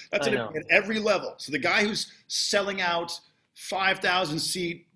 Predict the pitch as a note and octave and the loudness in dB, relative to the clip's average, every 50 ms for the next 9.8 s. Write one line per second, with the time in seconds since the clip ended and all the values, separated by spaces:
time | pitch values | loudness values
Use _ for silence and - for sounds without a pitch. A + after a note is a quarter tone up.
0 | - - - - D3+ C#3+ - - E3+ E3+ F3 F#3 F3+ E3 D#3+ D#3 D3 D3 D3 C#3 | -18 -12 -8 -4 -2 0 0 0 0 0 0 0 2 2 2 2 2 0 -2 0
1 | D#3 E3 E3 E3 D3 C3 B2 A#2 - - _ _ _ _ - F3 D#3+ - - - | 2 2 2 2 2 0 -4 -8 -10 -14 _ _ _ _ 2 4 4 4 2 2
2 | - G3 G3 F#3+ F#3+ - - G3 G3+ F#3+ F#3 F#3 F#3 F3+ F3 F3 F3 - - F3+ | 2 0 0 2 0 0 2 2 0 0 0 -2 0 2 2 0 0 -2 -2 -2
3 | D4 C#4 E3 F3 F3 E3 D3 C#3+ C#3 D#3+ F#3 F3 F3 F3+ F3+ - - - D#3 F3+ | 0 0 0 0 0 0 -2 -2 -4 -2 0 2 2 2 0 -2 -6 -4 -2 0
4 | F#3 F3 E3 D#3+ D#3 D3+ D3+ D3+ - D3 D3 D3 D3+ D#3+ E3 F3 - D#3+ D#3 C#3+ | 2 4 4 2 2 0 -4 -8 -8 -2 2 2 4 4 2 2 0 0 -2 -2
5 | - - E3 D#3+ D#3 D3 C#3 D3 D3+ D#3 D#3 C#3 A#2+ A#3 - - - F#3+ A3 A3 | -2 -2 0 0 0 0 0 0 0 0 0 -2 -4 -8 -10 -8 -4 -2 -2 0
6 | B3 B3+ C#4 D#4 - D4+ - - - - - - - - - - - - - - | 2 2 0 2 0 -2 -2 -2 -4 -8 -10 -10 -8 -8 -10 -8 -6 -6 -6 -6
7 | - C4 - - - - - - - - - - - F#3+ G#3+ A3 A3 G3+ - A#3 | -8 -12 -12 -16 -20 -18 -14 -12 -10 -8 -2 2 4 6 8 6 6 4 2 2
8 | G#3+ - - A3 G#3+ G#3+ G3+ F#3 G#3 F#3+ - - F3 E3+ F#3 F#3 F3+ - E3+ - | 2 2 0 2 2 4 4 6 4 4 4 2 0 0 2 2 0 -2 -6 -4
9 | - F#3+ F3+ D3 E3+ F3 F3 E3 D#3+ D3+ D3 D3 C#3+ C3+ C#3 | -2 0 0 2 4 4 4 4 2 2 2 2 2 2 0